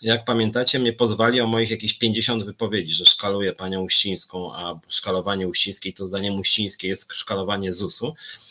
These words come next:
I nawet tak sobie pomyślałem, że gdybym na przykład, gdyby ta sprawa w ogóle doszła do końca i gdybym wygrał w czterdziestu siedmiu czy trzydziestu siedmiu,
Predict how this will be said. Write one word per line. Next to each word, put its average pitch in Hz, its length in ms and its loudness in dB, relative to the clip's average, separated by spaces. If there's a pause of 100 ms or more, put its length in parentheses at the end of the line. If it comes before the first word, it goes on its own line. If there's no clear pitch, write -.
(140)
I 110 80 -2
nawet 202 260 2
tak 160 160 -4
sobie 135 140 0
pomyślałem, 135 580 0
że 120 340 0 (280)
gdybym 110 760 0
na 117 140 2
przykład, 143 520 0 (200)
gdyby 110 260 -6
ta 113 100 -2
sprawa 113 280 -4
w - 20 -4
ogóle 113 200 -2
doszła 123 440 2
do 95 280 -2
końca 98 520 -2
i 117 100 -4
gdybym 110 360 -2
wygrał 135 300 0
w - 60 -8
czterdziestu 120 540 -2
siedmiu 113 480 2
czy 113 160 0
trzydziestu - 480 4
siedmiu, 98 400 -4